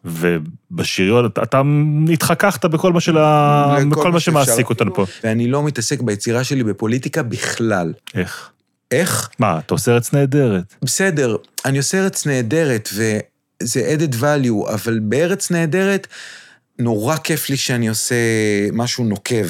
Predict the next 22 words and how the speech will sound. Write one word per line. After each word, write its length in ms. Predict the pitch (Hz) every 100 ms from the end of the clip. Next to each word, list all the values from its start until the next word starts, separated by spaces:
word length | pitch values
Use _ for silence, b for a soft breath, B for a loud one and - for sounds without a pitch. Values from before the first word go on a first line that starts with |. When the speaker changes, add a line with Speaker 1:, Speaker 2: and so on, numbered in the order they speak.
| -
Speaker 2:
כמו 280 | - 110 110
אפרופו 440 | 113 107 127 117 110
המערכון 440 | 104 98 - 117
של 180 | 120 107
אלאור 320 | 101 117 110
עזריה. 520 | 98 110 101 92 82 76 -
Speaker 1:
כן, 200 | 92 82 69 -
Speaker 2:
זה 80 | 117
נורא 280 | 120 117
Speaker 1:
שהוא 120 | 110 117
Speaker 2:
כיף 100 | 117
לי. 60 |
Speaker 1:
יצירת 360 | 113 131 117 110
מופת 340 | 107 - 90
בעיניי, 440 | 82 82 78 82 80 82 80 87 -
הרפסודיה 420 | - 82 - 113 101
הבוהמית 420 | 92 95 95 98
של 200 | - 90
אלאור 300 | 90 92 90
Speaker 2:
תודה, 180 | 92 110
Speaker 1:
עזריה. 360 | 80 78 73
Speaker 2:
תודה, 380 | 69 104 107 107